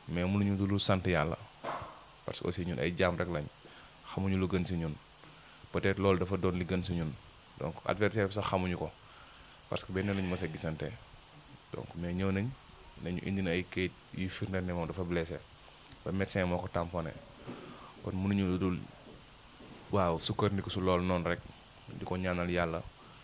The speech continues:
mu gaaw tane, ñu mën a am beneen date bëri ko sur le faux, su ma amee beneen adversaire ma bëree. Mais le plus important mooy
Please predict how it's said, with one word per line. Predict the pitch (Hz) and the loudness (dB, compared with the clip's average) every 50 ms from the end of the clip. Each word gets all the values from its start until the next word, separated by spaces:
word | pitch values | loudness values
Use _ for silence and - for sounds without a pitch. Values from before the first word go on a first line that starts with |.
| - - - - - - | -20 -20 -20 -16 -10 -8
mu | 82 | -8
gaaw | 85 - 95 90 87 82 78 - - - - - - - - - | -2 2 4 6 6 4 2 0 -6 -14 -20 -18 -20 -12 -2 2
tane, | 101 95 90 85 71 - - - - - - - - - - - - - - - - - - - - - - | 4 4 4 4 0 -2 -6 -14 -20 -20 -20 -20 -20 -20 -20 -20 -20 -20 -20 -20 -20 -20 -20 -20 -20 -12 -8
ñu | 87 92 92 | -4 -2 0
mën | 92 92 92 | 2 2 2
a | 58 67 | 2 2
am | 87 90 85 76 - - - - - | 2 2 0 -2 -4 -12 -14 -8 0
beneen | - 98 95 92 90 90 | 2 2 4 4 2 2
date | - 90 85 - - 85 | 2 2 2 2 -2 -2
bëri | 95 87 90 | 0 2 2
ko | 82 90 87 82 - - - - - - - - - - - - - | 2 2 0 0 -2 -10 -16 -16 -16 -16 -16 -16 -18 -18 -20 -18 -14
sur | - - - 98 | -10 -4 -2 0
le | 92 90 | 2 2
faux, | 87 87 92 85 | 2 4 2 2
su | 85 95 | 2 2
ma | 85 71 | 0 2
amee | 92 92 | 2 2
beneen | 90 90 90 - | 2 2 2 0
adversaire | - 85 90 90 87 - - 82 82 | -2 -2 -2 -2 -2 0 0 0 0
ma | 85 82 | 0 -2
bëree. | 80 80 87 82 78 - - - - - - - - - - - - - - - - - | 0 0 0 0 0 -2 -6 -10 -14 -14 -14 -16 -16 -14 -12 -12 -12 -12 -12 -12 -6 -2
Mais | - 92 92 92 92 85 80 71 | 0 2 2 4 4 2 2 2
le | 73 98 98 | 2 0 2
plus | - 110 82 76 | 2 4 4 4
important | 104 101 104 98 - 101 95 92 | 4 6 4 4 4 4 4 4
mooy | 92 92 90 82 73 | 4 4 2 2 0